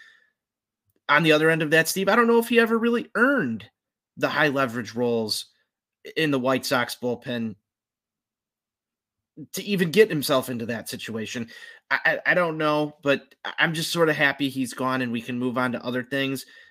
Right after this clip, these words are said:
Uh, the guy that they called up, uh, Schultens, uh, came into the ball game, I believe it was Friday, a-, and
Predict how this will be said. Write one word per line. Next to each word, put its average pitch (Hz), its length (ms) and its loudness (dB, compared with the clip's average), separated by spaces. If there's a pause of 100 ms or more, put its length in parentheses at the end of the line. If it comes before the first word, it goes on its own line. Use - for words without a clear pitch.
(120)
Uh, 117 220 -2
the 127 160 -4
guy 143 200 2
that 135 140 -2
they 135 100 -2
called 123 320 -4
up, 127 400 -2
uh, 117 220 -4
Schultens, 131 720 -2 (340)
uh, 117 360 0 (1000)
came 151 200 0
into 131 120 0
the 123 60 -4
ball 127 220 2
game, 127 200 0
I 120 40 -2
believe 123 260 -2
it 117 40 -4
was 107 160 -6
Friday, 135 720 2 (280)
a-, 120 60 -6
and 123 480 -2